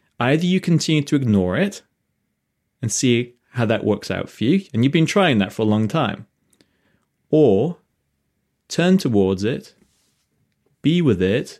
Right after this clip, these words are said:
feel it, welcome it, and allow it to move through you. And I did that,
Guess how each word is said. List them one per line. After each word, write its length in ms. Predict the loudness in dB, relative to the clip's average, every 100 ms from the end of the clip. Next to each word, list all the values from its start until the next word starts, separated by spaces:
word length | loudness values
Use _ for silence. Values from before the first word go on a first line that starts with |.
| _ _ _ _ _ _ _
feel 440 | _ -4 2 2
it, 280 | 2 -2 -8 _ _ _ _ _ _ -12
welcome 520 | -4 0 0 0 0 0
it, 340 | -2 -8 -20 _ _ _ _ _ _ _ _ _ _ _ _ _ _ _ -4
and 100 | 0
allow 240 | 2 2
it 80 | 0
to 100 | -2
move 200 | -2 -2
through 200 | -4 -2
you. 240 | -2 -2 -8 _ _ _ _ _ _ -4
And 140 | -2
I 100 | 0
did 360 | 0 2 2 0
that, 440 | -2 -4 -10